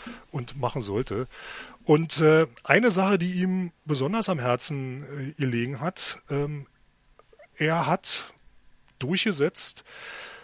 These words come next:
dass, ähm, weil ihm der Nationalismus in Form von Flaggen und Hymnen bei Siegerehrungen nicht gefallen hat, er hat durchgesetzt, dass diese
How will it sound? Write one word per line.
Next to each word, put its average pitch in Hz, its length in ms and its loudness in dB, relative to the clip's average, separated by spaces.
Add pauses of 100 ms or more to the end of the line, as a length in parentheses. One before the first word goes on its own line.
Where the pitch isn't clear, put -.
(140)
dass, - 580 4 (140)
ähm, 127 560 0 (220)
weil 143 380 -4
ihm 160 120 -2
der 160 120 2
Nationalismus 156 760 0
in 143 120 -6
Form 147 240 -2
von 135 160 -4
Flaggen 165 400 -2
und 139 180 -4
Hymnen 208 300 -2
bei 127 140 0
Siegerehrungen 117 960 -2
nicht 113 140 -6
gefallen 113 400 -4
hat, 170 160 -6
er 131 120 -2
hat - 120 -6
durchgesetzt, 151 540 -4
dass 139 160 0
diese 139 540 0